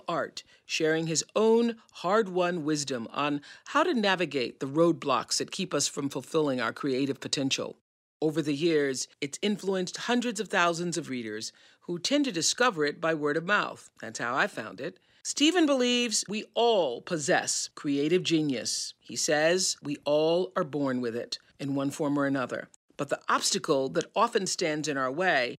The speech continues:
is an internal force he calls resistance. And interestingly, he says, "We feel resistance most strongly when we're about to dare greatly and grow spiritually."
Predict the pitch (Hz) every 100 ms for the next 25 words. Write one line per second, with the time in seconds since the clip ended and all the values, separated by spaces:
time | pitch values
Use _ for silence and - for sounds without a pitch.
0 | - 175 185 185 - 247 311 320 262 254
1 | 240 - 170 156 156 - - - 262 285
2 | 165 139 135 - - 165 147 156 151 -
3 | 117 - - - _ - _ - - 339
4 | 311 233 165 143 135 127 - - - -
5 | 208 - 269 277 277 - _ _ - 220
6 | 208 277 302 262 240 196 233 - 220 -
7 | 185 170 - 233 247 254 247 254 247 -
8 | - 147 143 131 131 123 175 202 - _
9 | - 214 151 143 151 139 135 - 131 120
10 | - _ - 151 143 185 226 - - 208
11 | 196 185 131 110 -